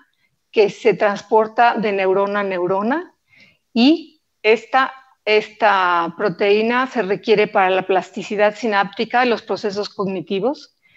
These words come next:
Es esencial para el almacenamiento de información de larga duración en el cerebro de mamíferos y se ha involucrado en desórdenes neurológicos como Alzheimer, autismo y esquizofrenia.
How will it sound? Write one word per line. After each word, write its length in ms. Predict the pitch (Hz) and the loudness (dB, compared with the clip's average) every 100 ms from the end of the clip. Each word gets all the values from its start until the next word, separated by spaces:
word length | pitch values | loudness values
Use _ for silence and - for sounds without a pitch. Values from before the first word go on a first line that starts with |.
| - _ - | -20 _ -4
Es 180 | 220 | -2
esencial 540 | 233 220 214 - 233 240 | -2 -2 -2 2 2 4
para 160 | 254 | 2
el 80 | 240 | 4
almacenamiento 880 | 220 202 190 208 196 196 208 196 220 | 2 0 -4 -4 -6 -4 -4 -2 -2
de 60 | 208 | -2
información 580 | 196 185 185 - 226 | -4 -4 -4 -4 -4
de 100 | 202 | 0
larga 340 | 190 208 233 233 | 2 2 2 2
duración 440 | 220 190 - 208 | 2 0 -2 -4
en 120 | 208 | -4
el 120 | 202 175 | -4 -6
cerebro 640 | 202 190 185 208 285 320 | -2 -2 0 -2 -2 -6
de 140 | 226 | -6
mamíferos 720 | 196 196 202 202 208 240 - _ - - _ | -4 -4 -6 -6 -4 -4 -6 _ -20 -20 _
y 100 | 208 | -8
se 140 | - | 0
ha 40 | 247 | 2
involucrado 600 | 269 285 277 262 247 254 | 4 4 2 2 2 4
en 80 | 240 | 2
desórdenes 560 | 226 240 226 240 226 | 2 0 0 -2 -2
neurológicos 720 | 233 226 240 269 254 220 208 | 0 2 2 0 0 -4 -4
como 200 | - 196 | -6 -4
Alzheimer, 600 | 190 190 226 240 262 269 - | -4 0 2 2 2 0 0
autismo 480 | 196 190 220 240 | -2 -2 -6 -4
y 80 | 233 | -2
esquizofrenia. 840 | 185 - 185 - - 185 170 170 | -2 -4 -14 -14 -14 -8 -6 -8